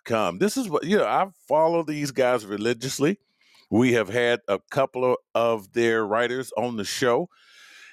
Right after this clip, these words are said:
and, um, man, they, they really put out some great content. And I usually put most of their stuff on, on my social media accounts because they,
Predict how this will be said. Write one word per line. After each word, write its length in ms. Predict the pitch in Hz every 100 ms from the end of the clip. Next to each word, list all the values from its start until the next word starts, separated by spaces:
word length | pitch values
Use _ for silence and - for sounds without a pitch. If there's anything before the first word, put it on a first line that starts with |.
| _ -
and, 420 | 120 117 117 113
um, 400 | 113 110 110 107 _ _ _
man, 260 | 123 160 101
they, 200 | 104 101
they 220 | 98 101
really 260 | 98 131 127
put 160 | 135
out 100 | 113
some 140 | - 101
great 260 | 101 101
content. 540 | - 101 95 104 101 - _ _ _ _ _ _ _
And 480 | 101 95 95 92 -
I 160 | 95
usually 540 | 98 95 104 101 98 95
put 400 | - - 104 -
most 560 | 95 95 101 110 -
of 180 | 104 95
their 220 | 90 85
stuff 360 | 82 - 85 -
on, 140 | 82 80 -
on 140 | 85 82
my 220 | 85 85
social 440 | - 90 85 87
media 360 | 82 87 82 82
accounts 420 | 78 95 82 82
because 380 | - 80 82 76
they, 160 | 85